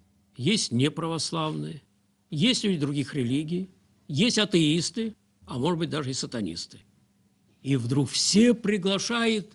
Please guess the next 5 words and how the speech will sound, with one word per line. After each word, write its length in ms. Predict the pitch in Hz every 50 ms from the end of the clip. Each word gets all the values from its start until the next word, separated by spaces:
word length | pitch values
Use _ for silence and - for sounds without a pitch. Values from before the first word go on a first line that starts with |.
| _ -
священник. 1200 | - - - 175 190 - - - 247 277 294 294 285 262 254 233 208 196 175 151 117 107 - - _ _ _ _ _ _ _ _ _ _ _ _ _ _ _ _ _ -
Диакон 440 | - 185 233 240 226 233 226 220 -
приглашает, 800 | - 226 247 220 208 226 240 226 - - 254 262 254 247 - 226
еще 260 | 214 - - 240 240
молимся 1200 | 226 226 285 294 302 302 302 294 262 247 233 220 202 185 - - - 202 190 160 139 127 113 101